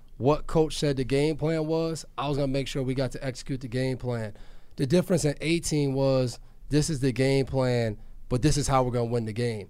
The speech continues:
Yeah, stick to the game plan, but also if you need to change some things and do things differently, go. Like, don't worry about what any coach is gonna say. It was like, "We trust you just as much as we trust a coach telling you to do something.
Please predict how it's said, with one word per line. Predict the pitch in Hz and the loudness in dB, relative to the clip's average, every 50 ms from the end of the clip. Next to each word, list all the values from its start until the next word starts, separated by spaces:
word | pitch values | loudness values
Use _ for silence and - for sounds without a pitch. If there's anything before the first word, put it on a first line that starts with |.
| - - - - | -16 -20 -16 -4
Yeah, | - 139 170 190 196 185 | 2 6 8 8 8 8
stick | 170 - - 226 247 220 - | 4 2 2 -2 -2 0 2
to | 226 | 2
the | 202 170 | 2 2
game | 139 156 165 175 180 175 | 4 4 4 4 2 2
plan, | 151 165 175 175 175 170 165 - - - - - - | 2 2 2 2 2 2 0 -2 -6 -14 -12 -2 2
but | 135 135 | 4 6
also | 151 175 196 - - 180 | 6 6 4 4 2 0
if | 147 123 | 0 2
you | 135 185 196 | 2 2 2
need | 180 170 156 156 165 175 165 - | 4 4 2 2 2 2 0 0
to | - 139 | -2 -4
change | - - - 151 151 160 156 - | -2 0 0 2 2 2 0 0
some | - 160 147 | -2 -4 -4
things | - 165 156 156 151 135 | -2 -2 0 0 0 0
and | 139 123 | -2 -2
do | 127 151 156 | -2 -2 -4
things | 147 165 147 143 127 110 | -2 -2 -2 -2 -2 0
differently, | 110 147 147 - 160 156 156 156 156 147 139 - - - - - - - 110 | 0 0 0 0 0 -2 0 0 0 0 -2 -4 -10 -20 -20 -20 -18 -14 -6
go. | 98 120 135 143 147 123 110 107 - - - - - - - | 2 6 6 8 8 6 4 -2 -10 -14 -18 -20 -20 -10 -2
Like, | - 135 143 139 110 | 2 4 4 4 6
don't | 139 151 175 180 160 | 8 8 8 8 6
worry | 156 156 160 165 165 160 | 4 4 6 6 4 4
about | 156 139 151 147 143 135 | 2 2 0 -2 -2 0
what | 139 147 139 147 151 | -2 -2 -2 -2 -2
any | - 156 160 165 160 | -2 0 0 0 0
coach | 160 - 160 151 151 147 156 | -2 -2 -2 -2 -2 -2 -6
is | 135 | -6
gonna | 123 147 139 139 127 | -4 -4 -4 -4 -4
say. | - - 139 135 135 131 120 - - - - - | -4 -2 -2 0 0 -2 -2 -6 -10 -18 -18 -6
It | - 139 | 0 2
was | 139 147 147 117 | 4 4 4 4
like, | 139 131 123 107 | 4 2 2 2
"We | 104 135 165 160 | 4 4 2 2
trust | - - - - 170 156 139 - - 139 | 2 0 0 2 2 2 2 2 0 0
you | 139 147 147 135 | 2 2 2 2
just | 123 113 139 127 - | 2 0 0 -2 -2
as | 151 123 | -2 -2
much | 135 143 139 127 | 0 0 0 0
as | 135 120 | 0 -2
we | 123 139 131 | -2 -4 -4
trust | - - 147 139 117 - | -4 -2 -2 -2 -2 -2
a | 147 117 | -6 -8
coach | - - 151 143 123 - - | -4 -2 -2 -2 -2 -4 -8
telling | - - 139 135 135 135 127 | -4 -2 -2 0 0 -2 -2
you | |
to | 123 123 | -2 -4
do | 110 131 135 131 | -4 -2 -4 -2
something. | - - 131 127 117 107 | -2 -2 -4 -4 -4 -6